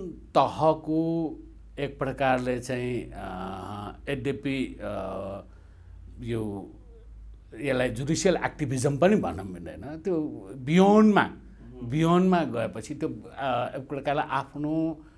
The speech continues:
अ, सु-, न्यायपालिकाबाट आउने निर्णयहरू अस्वाभाविक हुन थालेपछि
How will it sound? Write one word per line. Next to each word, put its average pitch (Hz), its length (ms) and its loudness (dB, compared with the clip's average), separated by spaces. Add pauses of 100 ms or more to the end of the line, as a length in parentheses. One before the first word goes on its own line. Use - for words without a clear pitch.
(360)
अ, 113 240 0
सु-, - 1000 -10
न्यायपालिकाबाट 170 800 6 (840)
आउने 156 280 0
निर्णयहरू 147 580 0 (280)
अस्वाभाविक 127 580 4
हुन 113 280 -4
थालेपछि 113 680 -10